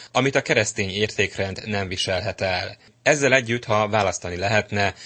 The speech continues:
a főapát a mai korban élne, mert, mint fogalmaz, "emberség, tudás, felelősség, szeretet kell ahhoz,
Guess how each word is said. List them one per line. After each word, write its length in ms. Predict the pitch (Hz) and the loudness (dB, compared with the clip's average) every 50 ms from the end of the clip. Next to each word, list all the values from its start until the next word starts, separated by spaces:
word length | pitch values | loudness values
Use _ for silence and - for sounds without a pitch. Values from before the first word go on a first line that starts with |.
| - - - - | -18 -18 -12 -2
a 140 | - 147 147 | 0 0 0
főapát 520 | - 151 135 107 92 - - 95 95 - | 0 2 2 2 2 2 2 0 0 2
a 80 | 110 101 | 0 0
mai 260 | 101 101 104 101 98 | 2 2 2 2 0
korban 420 | - - 98 95 90 87 92 92 | -2 0 0 0 0 0 -4 -2
élne, 380 | 92 92 95 95 95 98 98 95 - - - - - - | -2 0 -2 0 0 0 -2 -2 -2 -8 -20 -18 -10 -8
mert, 200 | - 90 87 - | -6 -6 -6 -6
mint 160 | 90 85 - | -8 -10 -6
fogalmaz, 640 | - - 107 104 104 104 101 98 98 95 90 85 - - - - - - - | -4 -2 2 2 2 2 2 0 0 0 0 -2 -6 -12 -18 -18 -14 -4 0
"emberség, 640 | 127 139 143 131 127 120 113 - - 110 98 87 | 2 2 4 6 6 6 4 4 2 0 0 0
tudás, 500 | - - 120 113 113 107 104 101 101 - - | 0 -4 2 4 4 4 4 2 0 -2 -6
felelősség, 840 | - - - 127 117 117 113 107 104 98 95 - - 101 98 90 - - | -8 -6 2 4 6 6 6 4 0 0 0 0 0 0 0 -2 -2 -10
szeretet 600 | - - - - 123 110 104 - - 92 87 - | -12 -8 0 2 2 2 2 2 0 -2 -2 -2
kell 180 | - - 92 92 | -2 -2 -2 0
ahhoz, 520 | 87 98 107 117 113 107 101 95 - - | 2 0 0 2 2 2 2 2 0 -6